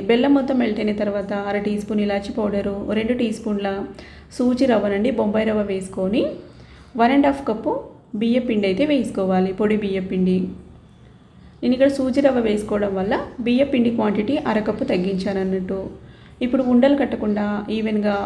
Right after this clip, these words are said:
బాగా మిక్స్ చేసుకోవాలి సిమ్లో పెట్టుకొని. పిండి అనేది ఈ విధంగా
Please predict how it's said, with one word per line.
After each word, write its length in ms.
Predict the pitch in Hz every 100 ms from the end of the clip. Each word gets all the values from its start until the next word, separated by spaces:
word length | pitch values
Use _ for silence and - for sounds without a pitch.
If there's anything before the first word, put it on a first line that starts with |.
| 202 208
బాగా 260 | 208 214 262
మిక్స్ 200 | 233 -
చేసుకోవాలి 480 | 208 202 208 196 196 202
సిమ్లో 260 | 196 196 196
పెట్టుకొని. 480 | 190 185 196 190 190 190 190 - - - - - - - - - - - - - - - - - - - -
పిండి 220 | 269 269
అనేది 160 | 285 277
ఈ 40 | 233
విధంగా 300 | 226 214 214